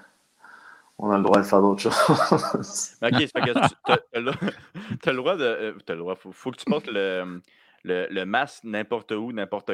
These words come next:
Speaker 2: quand, mais
Speaker 1: Mhm.
Speaker 2: tout est ouvert, genre.
Speaker 1: Ouais.
Speaker 2: Fait que quand tu
Speaker 1: N'importe où,
Speaker 2: t'entraînes
Speaker 1: gros, tu l'enlèves quand tu t'entraînes.
Speaker 2: Ok. Fait que dès que tu
Speaker 1: Mais
Speaker 2: fais
Speaker 1: quand
Speaker 2: une activité, tu l'enlèves, genre.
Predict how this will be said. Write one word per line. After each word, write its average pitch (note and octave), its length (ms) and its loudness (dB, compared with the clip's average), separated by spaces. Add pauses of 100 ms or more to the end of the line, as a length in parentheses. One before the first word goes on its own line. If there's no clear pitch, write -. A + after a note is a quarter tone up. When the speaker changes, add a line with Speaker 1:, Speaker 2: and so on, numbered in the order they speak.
(100)
Speaker 2:
quand, B2 220 -6 (580)
mais A#2 420 0
Speaker 1:
Mhm. C3 280 6
Speaker 2:
tout - 80 -4 (100)
est A#2 140 -10
ouvert, F#2 340 0
genre. D#2+ 220 -14 (560)
Speaker 1:
Ouais. A2 160 8 (580)
Speaker 2:
Fait F#2+ 100 -4
que - 100 -16
quand A#2+ 100 2
tu C#3+ 80 8
Speaker 1:
N'importe C#3+ 260 4
où, D3 100 8
Speaker 2:
t'entraînes A#2+ 160 4
Speaker 1:
gros, C3+ 280 0 (720)
tu - 120 -2
l'enlèves C#3+ 320 8
quand B2 100 -4
tu - 100 -10
t'entraînes. F#2+ 320 -10 (300)
Speaker 2:
Ok. G#2+ 240 -12 (380)
Fait - 80 -14
que A2 100 -2
dès B2 180 -2
que - 60 -16
tu G3 60 -6
Speaker 1:
Mais G#3 60 -2
Speaker 2:
fais B2+ 80 0
Speaker 1:
quand B2 100 6
Speaker 2:
une A#2 60 2
activité, B2+ 480 -8
tu - 160 -12
l'enlèves, E2+ 360 -6
genre. E2+ 220 -12